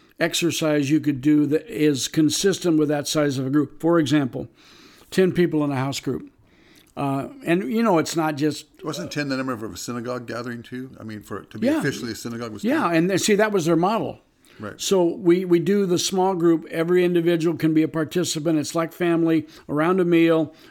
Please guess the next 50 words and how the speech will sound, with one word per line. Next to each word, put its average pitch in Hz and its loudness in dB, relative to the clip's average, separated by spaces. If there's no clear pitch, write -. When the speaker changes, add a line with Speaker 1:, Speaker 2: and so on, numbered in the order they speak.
Speaker 1:
in 151 4
the 147 4
ten. 147 0
And 151 -2
then 175 4
when 190 4
you 175 6
get, 170 4
like, 151 0
five 190 0
groups 170 2
of 139 -2
ten 151 2
together, 135 -2
fifty, 156 0
you 160 2
do 156 6
the 151 4
outreach 151 0
on 139 2
the 135 2
beach. 151 2
Speaker 2:
Mm-hmm. 117 -12
Speaker 1:
You 151 6
do 151 6
the 147 2
outreach 156 0
in 143 2
the 135 -2
park. 175 -2
You 147 4
feed 175 0
the 139 0
poor. 202 2
You 170 4
send 175 0
people 160 2
off 165 0
in 151 0
small 160 -2
groups. 160 -2
And 151 0
then 180 4
when 170 6
you 160 4
get 175 0
to 156 2
the 135 -2
one 160 0
hundred, 160 0